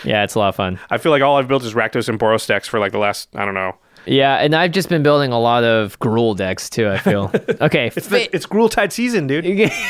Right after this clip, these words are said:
Speaker 1: It is. We're surrounded by red and green.
Speaker 2: All right, favorite new card.
Speaker 1: Okay.
Speaker 2: Do you wanna talk about the nominees here?
Speaker 1: Yeah.
Speaker 2: I wrote these down. Do you have a nominee that's, that
Speaker 1: This mostly matches what I was th-, seeing here. I, I,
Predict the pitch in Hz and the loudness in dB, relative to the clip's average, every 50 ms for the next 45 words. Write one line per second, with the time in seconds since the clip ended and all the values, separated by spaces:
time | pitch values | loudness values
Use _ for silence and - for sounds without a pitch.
0 | - - - - 156 - - - - - 175 156 147 147 135 127 120 120 123 120 | -2 0 0 0 -2 -4 -4 -2 0 2 2 4 4 4 2 2 0 -2 -2 -2
1 | - 123 117 113 110 113 110 104 104 104 104 110 110 101 117 - - - - - | 0 -2 0 0 2 2 2 2 2 2 0 0 0 0 -2 -6 -8 -12 -14 -4
2 | - 160 160 143 117 - - - 202 226 269 285 302 277 269 208 165 - - - | 0 0 2 2 0 -4 0 2 2 4 4 4 2 4 2 0 0 -2 -6 -14
3 | - - 143 135 151 151 147 147 143 135 - - - 120 107 101 98 98 104 107 | -12 -6 -2 0 4 4 6 6 4 4 0 0 2 2 4 4 2 2 0 -2
4 | 120 - - - _ 202 156 120 - - 104 87 85 85 85 - 147 147 151 143 | -4 -12 -16 -20 _ -8 -8 -6 -2 -2 0 0 -2 -4 -4 -2 2 2 4 4
5 | 151 139 143 135 127 120 127 123 127 127 123 127 127 - - 143 143 147 143 147 | 4 2 2 0 0 0 0 0 0 0 0 0 -2 0 0 2 2 2 0 -2
6 | _ 220 220 180 220 247 254 233 196 180 156 135 160 147 135 123 113 127 147 143 | _ 2 2 4 4 4 2 2 2 -2 0 0 2 0 0 0 -2 -2 0 0
7 | 151 147 143 139 151 - - - 135 135 135 135 131 131 131 131 127 123 117 110 | 2 2 0 0 -4 -8 -8 -6 -4 -4 -2 -4 -4 -2 -4 -2 -2 -2 -2 -2
8 | - - - 139 127 127 117 170 170 170 160 175 254 285 523 - 294 190 180 185 | -4 -12 -16 -6 -2 -2 -2 -2 -2 -4 0 2 2 2 4 2 2 2 4 4
9 | 196 208 - - 180 165 147 139 135 139 139 - - 135 123 117 120 117 117 117 | 4 2 2 2 2 2 2 2 2 2 0 0 0 0 0 2 2 4 4 4
10 | 120 117 117 113 104 - - - - - _ _ - 123 117 - - - - 139 | 4 4 2 2 0 -4 -8 -12 -16 -16 _ _ -12 -10 -8 -8 -6 -2 0 2
11 | 127 120 120 113 107 127 117 110 110 113 67 87 110 - - 147 147 - 151 165 | 2 2 2 0 0 0 0 0 2 2 0 0 -2 -2 -2 -2 -2 0 0 0
12 | 151 | -2